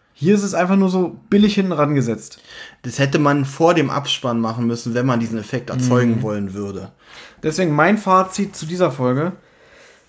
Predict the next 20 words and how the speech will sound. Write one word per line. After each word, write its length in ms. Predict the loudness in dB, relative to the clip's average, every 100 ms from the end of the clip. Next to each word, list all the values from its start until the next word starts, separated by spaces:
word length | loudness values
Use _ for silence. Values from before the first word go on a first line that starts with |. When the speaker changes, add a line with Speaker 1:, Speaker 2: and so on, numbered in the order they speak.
| _ _ _ -2
Speaker 1:
Langweilig, 920 | 2 4 4 4 4 2 -2 -10 -20 _ _
langatmig, 1160 | -4 2 2 2 0 -2 -2 -2 -4 -6 -12 -20 _ _ -8
schon 200 | -4 2
wieder 160 | 4
derselbe 380 | 4 2 2 2
erzählerische 680 | -2 -2 -4 -4 -4 -4 -2
Ablauf. 580 | -2 0 0 0 -2 -16 _ _ _ _ _ _
Und 280 | -2 -2 -2 -2
was 180 | 0
mir 100 | 0
auch 100 | 0
aufgefallen 500 | -2 -4 -6 -4 -2
ist, 340 | -4 -8 -10 -18 _ _ _ _ -6
warum 720 | 2 4 4 4 4 4 2 -4 -20 -20 _ _ _ _ -4
jedes 440 | 2 2 2 0
Mal, 200 | 2 2
wenn 180 | 0 -2
Aliens 640 | 2 2 4 2 2 -2 -4
irgendwie 240 | -2 -2
vorkommen 540 | -2 -6 -6 -4 -4